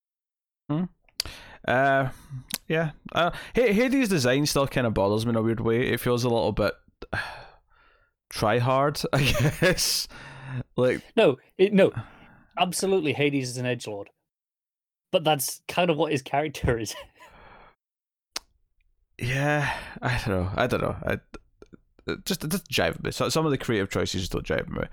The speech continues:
Speaker 1: Uh, but that's, that's not new. It's just
Speaker 2: Yeah.
Speaker 1: yeah, is what it is.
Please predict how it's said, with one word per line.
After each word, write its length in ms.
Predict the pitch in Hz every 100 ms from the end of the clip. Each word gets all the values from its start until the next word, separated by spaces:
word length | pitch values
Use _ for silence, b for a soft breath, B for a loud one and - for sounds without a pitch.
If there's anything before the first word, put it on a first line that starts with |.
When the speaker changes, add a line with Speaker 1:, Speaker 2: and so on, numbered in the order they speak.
| B B B B
Speaker 1:
Uh, 300 | - 87 85
but 60 | -
that's, 200 | 135 151
that's 200 | 143 139
not 140 | 123 98
new. 400 | 107 101 90 87 -
It's 140 | 107 -
just 240 | 104 - _ _ - _ _ _ _ _ _
Speaker 2:
Yeah. 220 | 131 107 101 _ _ -
Speaker 1:
yeah, 180 | - - - 147 _ - - -
is 180 | 110
what 160 | 101 104
it 80 | -
is. 200 | -